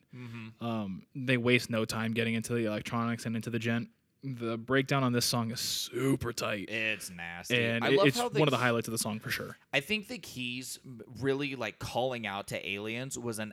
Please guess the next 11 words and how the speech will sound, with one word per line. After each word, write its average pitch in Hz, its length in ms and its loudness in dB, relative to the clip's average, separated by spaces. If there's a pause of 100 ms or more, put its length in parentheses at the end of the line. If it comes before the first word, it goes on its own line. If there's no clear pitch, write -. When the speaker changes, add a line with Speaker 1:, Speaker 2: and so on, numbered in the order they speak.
Speaker 1:
extra 110 420 0
little 95 320 -4
touch - 420 -8
to 90 120 -8
this 87 300 -8
one, 98 220 -4
and 107 140 -4
it, 117 140 -6
it, 135 180 -2 (500)
it 127 140 0
just 131 220 -2